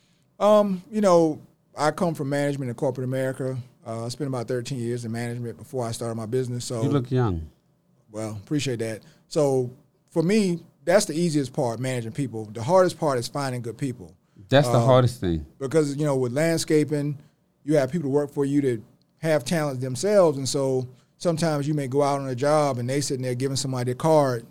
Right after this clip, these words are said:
Speaker 1: trying to come back later and do something on the side. You have that.
Speaker 2: Ain't that
Speaker 1: Um,
Speaker 2: so stupid?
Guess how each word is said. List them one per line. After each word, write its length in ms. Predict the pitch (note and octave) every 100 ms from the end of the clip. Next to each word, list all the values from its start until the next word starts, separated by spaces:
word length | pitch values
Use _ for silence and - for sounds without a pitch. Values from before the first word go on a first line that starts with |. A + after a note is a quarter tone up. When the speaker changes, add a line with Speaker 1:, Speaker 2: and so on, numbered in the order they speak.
| -
Speaker 1:
trying 280 | - C#3 B2+
to 60 |
come 180 | - D#3
back 140 | C3+ B2
later 280 | C#3+ C#3+ B2
and 120 | B2
do 100 | B2+
something 440 | C#3 B2+ B2+ A#2+ - _ _ _
on 100 | B2+
the 60 | A#2+
side. 440 | D#3+ C#3+ A#2+ A2+
You 100 | B2+
have 180 | C3 A2+
that. 340 | C3 C3 B2+ B2+ _ _ _ _ - -
Speaker 2:
Ain't 160 | A#3
that 60 | G#3+
Speaker 1:
Um, 40 | B2+
Speaker 2:
so 140 | E3
stupid? 520 | B2 C#3+ B2+ C3 B2+